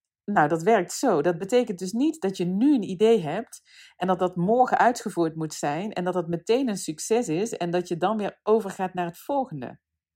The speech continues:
Een idee is er niet voor niets. Het idee is niet van jou. Het idee, d-, dat zweeft in het universum, klaar om opgepakt te worden door ons, door wie dan ook.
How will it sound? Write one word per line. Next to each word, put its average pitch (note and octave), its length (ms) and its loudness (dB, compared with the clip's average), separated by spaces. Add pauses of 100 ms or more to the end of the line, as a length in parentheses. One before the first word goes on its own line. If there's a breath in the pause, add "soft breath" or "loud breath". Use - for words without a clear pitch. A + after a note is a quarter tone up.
(840 loud breath)
Een G3 180 -4
idee G#3 360 4
is G3+ 80 0
er G3+ 100 0
niet B3+ 240 0
voor G3 120 -4
niets. G#3 480 -2 (320 loud breath)
Het F#3 140 -4
idee G3 340 2
is G3 100 -2
niet G3+ 200 -4
van F3+ 180 -2
jou. G3+ 280 4
Het E3+ 120 -4
idee, D#3+ 440 0 (360 loud breath)
d-, - 160 -8
dat D#3+ 180 -4
zweeft A3 380 2
in F#3+ 60 -4
het F3 120 -4
universum, F3 720 -2
klaar F3 280 0
om E3+ 100 -8
opgepakt F3+ 540 -6
te D#3 80 -18
worden D3+ 360 -6 (180 soft breath)
door E3 320 0
ons, F#3 500 -6
door D#3+ 240 -2
wie F#3 120 -4
dan E3 180 -2
ook. - 380 -6